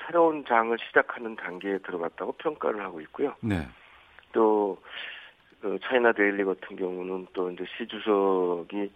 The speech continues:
Speaker 1: 에, 노동신문에 기-, 기고도 하지 않았습니까? 그런 내용을 통해서, 에, 양국이 전략 소통을 강화할 뿐만 아니라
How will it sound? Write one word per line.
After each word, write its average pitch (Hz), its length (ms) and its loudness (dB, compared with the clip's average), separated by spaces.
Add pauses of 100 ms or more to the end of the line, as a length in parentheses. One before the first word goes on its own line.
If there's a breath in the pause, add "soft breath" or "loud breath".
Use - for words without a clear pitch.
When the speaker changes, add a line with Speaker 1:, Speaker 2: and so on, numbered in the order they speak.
(640 soft breath)
Speaker 1:
에, 92 260 -2
노동신문에 101 640 -2
기-, 104 160 -6 (320)
기고도 98 420 0
하지 104 200 -2
않았습니까? 95 580 -2
그런 98 340 0
내용을 92 560 0
통해서, 107 500 0 (880 soft breath)
에, 90 300 -2
양국이 104 580 2
전략 104 380 4
소통을 - 600 -2
강화할 101 420 0
뿐만 107 380 -4
아니라 95 520 4